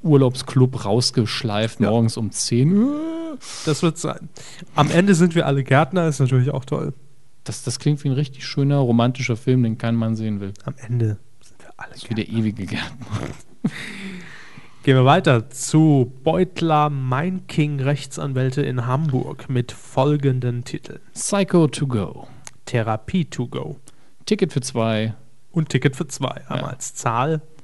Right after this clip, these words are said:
Speaker 2: und einmal ausgeschrieben.
Speaker 1: Immer diese To-Go-Titel. Ich kann mich jedes Mal aufregen.
Speaker 2: Hm. Ist das ein neues Spiel, so, so ein Reisespiel? Therapie to go?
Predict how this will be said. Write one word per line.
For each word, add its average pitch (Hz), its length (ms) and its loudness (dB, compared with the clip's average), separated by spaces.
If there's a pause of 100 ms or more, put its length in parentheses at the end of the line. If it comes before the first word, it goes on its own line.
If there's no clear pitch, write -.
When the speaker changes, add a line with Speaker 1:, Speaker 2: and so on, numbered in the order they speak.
(260)
Speaker 2:
und 127 240 -6
einmal 131 260 -14
ausgeschrieben. - 600 -14 (1000)
Speaker 1:
Immer 151 140 8
diese 151 200 4
To-Go-Titel. 127 760 0
Ich 110 100 -10
kann 123 140 -6
mich 120 80 -8
jedes 156 240 -10
Mal 123 80 -4
aufregen. 104 520 -8
Speaker 2:
Hm. 117 200 -8 (100)
Ist 151 220 -2
das 135 100 2
ein 131 40 0
neues 135 360 0 (300)
Spiel, 185 560 0
so, 135 100 0 (200)
so 123 100 -2
ein 117 80 -2
Reisespiel? 180 800 4
Therapie 131 560 0
to 135 160 -10
go? 156 260 0